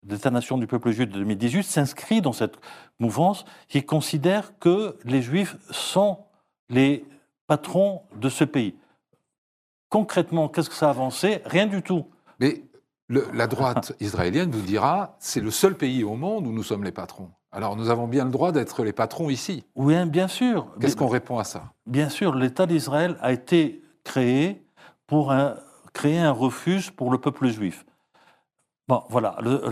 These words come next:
Speaker 1: le, le problème, c'est que tant que le conflit israélo-palestinien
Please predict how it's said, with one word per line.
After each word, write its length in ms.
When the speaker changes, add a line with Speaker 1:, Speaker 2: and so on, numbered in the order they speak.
Speaker 1:
le, 160
le 120
problème, 500
c'est 180
que 300
tant 180
que 600
le 80
conflit 340
israélo-palestinien 960